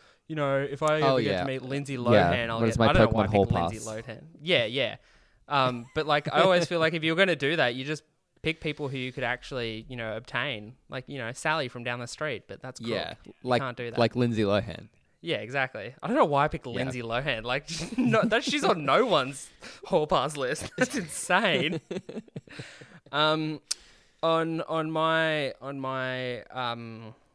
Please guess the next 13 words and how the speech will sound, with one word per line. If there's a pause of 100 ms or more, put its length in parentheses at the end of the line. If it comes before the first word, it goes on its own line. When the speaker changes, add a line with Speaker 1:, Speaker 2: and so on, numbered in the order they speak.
(760)
Speaker 1:
on
my, (360)
my
favorite
Pokemon
list,
on
my
dream
Pokemon
list,
I'm
writing,